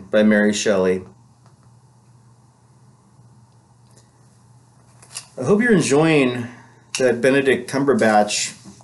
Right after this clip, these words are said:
Well, there's only two more days on that one, guys, for, and then it's gonna be a rental. So it's free right now. Um, so kinda get on that one for Friday's assignment. Monday's chapters one through third,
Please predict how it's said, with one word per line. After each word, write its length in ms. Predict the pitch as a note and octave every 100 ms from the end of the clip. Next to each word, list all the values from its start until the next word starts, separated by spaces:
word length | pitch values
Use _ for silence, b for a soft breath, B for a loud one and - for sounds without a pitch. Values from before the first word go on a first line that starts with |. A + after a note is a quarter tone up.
| _ - - _ _ -
Well, 240 | B2+ D3
there's 160 | C#3 B2
only 180 | D#3+ D3
two 240 | - F#3+
more 200 | F#3 E3+
days 280 | E3 F3 E3
on 120 | C#3
that 220 | B2 A#2
one, 160 | A2+ G#2+
guys, 340 | A2 A2+ A#2 -
for, 220 | A#2 - G#2+ -
and 120 | A#2
then 160 | A#2+ B2
it's 200 | A2+ -
gonna 160 | B2 A#2+
be 140 | A#2
a 80 | A2
rental. 640 | A#2+ B2 B2+ G2+ F2 - - _ _ _ _ _ _ _ -
So 340 | - D3 B2+ A#2
it's 140 | A2
free 320 | - D3 D3
right 220 | D3+ C#3+ B2+
now. 500 | B2+ A2+ A#2 A#2+ - _ b b b b b b b b -
Um, 580 | B2 A#2 G#2+ G2+ F#2+ - - _ _ -
so 240 | - A#2+
kinda 240 | A2+ C#3 C3
get 180 | B2+ B2+
on 160 | C3
that 260 | C3 B2+ B2
one 200 | A#2 A2
for 140 | A#2
Friday's 540 | A2 C#3 B2+ A#2 A2+ G#2+
assignment. 680 | - A#2+ A2 F2+ E2+ G2+ - _ b b b b b b -
Monday's 680 | A2+ A#2+ D#3+ D#3+ C#3 C3 -
chapters 480 | - C#3 C3+ B2+ A#2
one 180 | C3+ B2+
through 160 | A#2
third, 320 | B2+ B2+ -